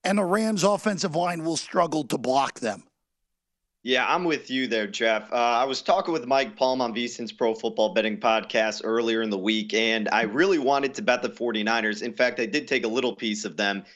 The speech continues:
Speaker 2: and this was before the official status of Deebo, so if he was going to play, then I probably would have went with the full investment on them, but I still kinda like him, right? I mean, you get Christian McCaffrey with now over a full week of practice in the mix, very versatile player.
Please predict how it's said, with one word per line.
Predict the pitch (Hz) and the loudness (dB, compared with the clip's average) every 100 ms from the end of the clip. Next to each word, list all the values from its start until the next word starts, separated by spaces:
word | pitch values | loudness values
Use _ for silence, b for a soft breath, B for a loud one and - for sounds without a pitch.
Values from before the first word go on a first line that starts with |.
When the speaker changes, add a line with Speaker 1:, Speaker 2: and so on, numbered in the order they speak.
| B | B
Speaker 2:
and | 123 | -2
this | 156 156 | 0 0
was | 135 | -4
before | 127 - 123 139 | -4 -4 0 0
the | 120 107 | 0 -2
official | 107 127 - 104 | 0 -2 -2 -6
status | - 127 120 131 135 131 | -2 0 2 0 -2 -4
of | 120 | -4
Deebo, | 110 135 127 135 131 | 0 2 2 2 2
so | 120 | 0
if | 117 110 | -2 -2
he | 110 | 0
was | 117 110 | 2 2
going | 131 123 | 0 0
to | 120 | -2
play, | 110 131 123 120 B B | 2 2 2 0 B B
then | 113 | 0
I | 113 | 0
probably | 110 127 123 120 | 2 2 4 2
would | 113 | 2
have | 120 110 | 0 0
went | 123 | 0
with | 113 110 | -2 -2
the | 98 | -4
full | - 170 175 | 2 4 4
investment | 131 110 113 107 117 104 | 0 2 0 0 -4 0
on | 107 | 0
them, | 110 107 | 0 2
but | |
I | 185 | 2
still | 196 240 - | 2 -4 -2
kinda | - 202 | 0 2
like | 170 190 196 | 4 2 0
him, | 107 | 0
right? | 143 180 | 2 2
I | |
mean, | 147 | -2
you | 139 | -2
get | 120 190 | -2 -2
Christian | - 170 - 151 | 0 -2 0 -2
McCaffrey | 139 135 143 143 147 139 B B - | 2 2 2 0 -2 -2 B B -4
with | 143 | 0
now | 139 135 | 2 4
over | 143 139 135 | 2 2 0
a | 117 | 0
full | - 139 165 151 | 0 0 2 2
week | 151 139 | 0 -2
of | 104 | -2
practice | 131 127 123 - 123 - | 2 2 2 0 -2 0
in | 135 139 | -2 0
the | 120 | 0
mix, | 120 120 107 | 2 0 0
very | 90 117 143 120 | 0 0 0 -2
versatile | 123 127 - 107 123 113 101 | -2 -2 -4 -2 0 2 0
player. | - 135 127 110 | 0 2 2 0